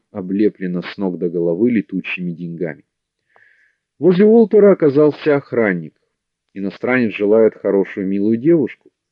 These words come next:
Если такой здесь нет, мы можем послать за ней". Уолтер посмотрел на стройную девушку с подносом. Великан покачал головой. "Не эту. Это моя.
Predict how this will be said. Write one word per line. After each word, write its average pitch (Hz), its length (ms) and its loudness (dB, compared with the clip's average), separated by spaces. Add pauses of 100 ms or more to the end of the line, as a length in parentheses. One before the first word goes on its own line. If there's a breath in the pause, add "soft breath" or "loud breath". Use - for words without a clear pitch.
(200)
Если 175 280 -2
такой 139 380 0
здесь 101 280 -4
нет, 135 320 -2 (100)
мы 113 200 -2
можем 95 340 -4
послать 135 480 -2
за 87 120 -4
ней". 71 200 -18 (840)
Уолтер 180 380 4
посмотрел 120 580 0
на 107 120 0
стройную 95 480 -2
девушку 101 500 -4
с - 80 -20
подносом. 90 680 -8 (200)
Великан 101 480 -4
покачал 123 540 -4
головой. 95 540 0 (440)
"Не 139 220 -2
эту. 95 360 -2 (360)
Это 117 240 -6
моя. 98 400 -2